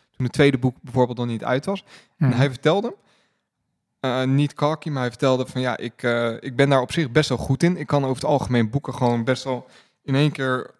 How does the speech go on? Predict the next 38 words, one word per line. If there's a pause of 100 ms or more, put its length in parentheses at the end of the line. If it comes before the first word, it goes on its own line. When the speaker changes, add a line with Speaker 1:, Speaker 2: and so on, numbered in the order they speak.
(240)
Speaker 1:
goed
voorlezen
en,
eh,
in
één
keer,
hè,
one-takers,
dat
nemen
we
op
en
dat
is
klaar,"
want
hij
doet
dat
wel
meer. (480)
Maar
in
Harry
Potter
zat
één
zin (240)
en
die
kreeg
hij (360)
niet
uit
zijn
mond.